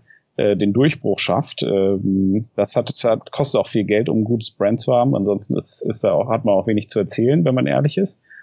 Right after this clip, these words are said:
Wenn man jetzt wirklich nur Produkte verkauft im Internet.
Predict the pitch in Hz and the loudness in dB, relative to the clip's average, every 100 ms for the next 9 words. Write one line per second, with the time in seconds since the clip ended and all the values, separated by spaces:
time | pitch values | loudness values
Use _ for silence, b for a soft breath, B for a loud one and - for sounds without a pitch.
0 | _ - 107 117 117 107 117 110 110 117 | _ -2 0 0 -2 0 2 0 0 -2
1 | 117 - - 113 - 113 117 127 117 127 | -2 -4 -4 -2 0 -2 -2 -2 0 0
2 | 127 151 | 2 0